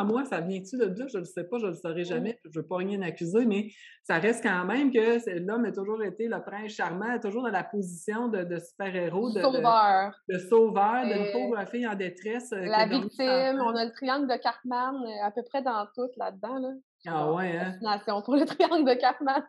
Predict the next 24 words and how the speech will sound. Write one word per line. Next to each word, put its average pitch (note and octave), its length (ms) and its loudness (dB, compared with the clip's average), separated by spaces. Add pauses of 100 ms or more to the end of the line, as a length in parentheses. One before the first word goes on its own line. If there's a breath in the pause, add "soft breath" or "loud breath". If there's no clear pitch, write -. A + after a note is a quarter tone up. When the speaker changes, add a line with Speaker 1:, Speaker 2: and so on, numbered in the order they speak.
Speaker 1:
Explique, B3 400 0
c'est G#3+ 180 4
quoi A#3 220 4
pour G#3+ 160 2
les F3+ 140 4
gens F#3+ 160 0
qui G3+ 100 -8
savent E3+ 300 -2
pas, A3 100 0
le G3+ 140 -2
triangle A#3+ 240 4 (400)
de - 60 -16
Speaker 2:
Euh, - 20 -18 (260)
dans A#3 140 0
le A#3 60 -6
fond, C#4+ 220 -2
c'est B3 180 -12
qu'il A3+ 380 -4 (100)
y A3+ 60 -4
aurait A3+ 260 -4
trois C4 280 4
rôles B3+ 220 4
relationnels A3+ 640 -2 (300)
typiques. D4 360 -4